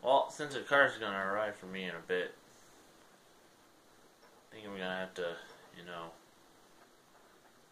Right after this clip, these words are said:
I think I'm gonna step outside a bit. So,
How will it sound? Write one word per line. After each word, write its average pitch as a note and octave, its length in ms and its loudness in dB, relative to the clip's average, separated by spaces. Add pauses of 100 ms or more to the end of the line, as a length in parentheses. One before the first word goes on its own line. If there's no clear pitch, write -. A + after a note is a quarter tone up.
(100)
I - 680 -20
think F#2 140 -16
I'm E2+ 60 -12
gonna D#2+ 140 -12
step - 300 -6
outside F2 460 -2
a E2 120 -12
bit. E2+ 260 -6 (4000)
So, C3 680 10